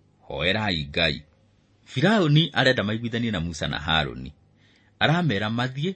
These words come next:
no matigathiĩ kũraya mũno. No taguo Shaitani arera andũ.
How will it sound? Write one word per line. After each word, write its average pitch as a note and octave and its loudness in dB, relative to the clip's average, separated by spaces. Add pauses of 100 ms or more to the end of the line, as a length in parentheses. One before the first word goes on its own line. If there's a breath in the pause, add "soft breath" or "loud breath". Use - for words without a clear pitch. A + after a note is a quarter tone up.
no G#2+ -2
matigathiĩ D2+ -6
kũraya C#2 -6
mũno. D2+ -4 (380)
No A2+ 4
taguo B2+ -2
Shaitani A#2 -6
arera D#2+ -2
andũ. C2+ -12